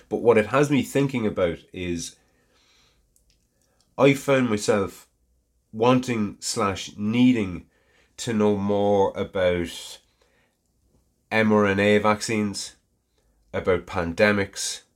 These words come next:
about public health awareness, about governance,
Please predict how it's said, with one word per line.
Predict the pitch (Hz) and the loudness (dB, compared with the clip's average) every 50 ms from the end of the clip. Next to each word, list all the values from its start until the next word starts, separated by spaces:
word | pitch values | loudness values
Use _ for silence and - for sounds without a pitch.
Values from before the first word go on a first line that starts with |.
| _ _ _ _ _ _ _ _ _ _ _ - | _ _ _ _ _ _ _ _ _ _ _ -10
about | - - - 101 92 92 90 90 87 - - - - - - _ _ _ _ _ _ _ _ _ _ | -10 -4 2 4 4 4 4 2 -2 -8 -14 -20 -20 -20 -20 _ _ _ _ _ _ _ _ _ _
public | - - 123 104 104 95 - | -6 -4 -2 -2 -2 -2 -2
health | - 110 110 107 104 104 | 2 2 2 2 2 0
awareness, | 101 98 101 101 98 98 95 92 92 - - - - - _ _ _ _ _ _ _ _ | -2 0 0 0 0 0 -2 -4 -6 -6 -8 -10 -12 -14 _ _ _ _ _ _ _ _
about | 95 85 - 98 92 90 87 87 - - - - _ _ _ _ _ 107 - _ | -12 -6 -4 -2 -2 0 -2 -4 -8 -12 -16 -20 _ _ _ _ _ -20 -16 _
governance, | - 123 113 104 113 110 107 101 98 95 85 - - - - - | 2 2 4 4 4 2 2 0 -2 -4 -6 -10 -10 -10 -12 -14